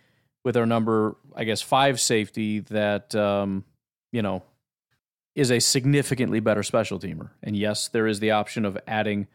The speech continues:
additional safeties, but I'd have to pull from somewhere else, and I don't want to at this point in time. You could do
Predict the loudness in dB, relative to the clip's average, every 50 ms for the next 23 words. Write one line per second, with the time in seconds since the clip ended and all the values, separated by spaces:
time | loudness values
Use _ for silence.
0 | _ _ _ _ _ _ _ _ -10 -6 -2 0 0 0 0 -2 -2 -2 -2 -2
1 | 2 2 2 2 2 0 -2 -2 0 2 2 2 2 2 0 -4 -4 -2 -2 -2
2 | 0 -2 -4 -4 -2 -2 0 0 0 0 -2 -2 -4 -4 -4 -4 -4 -4 -4 -2
3 | 0 0 0 0 -2 -2 -4 -4 -4 -4 -6 -8 -8 -8 -8 -8 -6 -8 -10 -10
4 | -8 -6 -6 -6 -8 -10 -12 -12 -12 -6 -2 0 0 0 0 2 2 2 4 2
5 | 0 -2 -6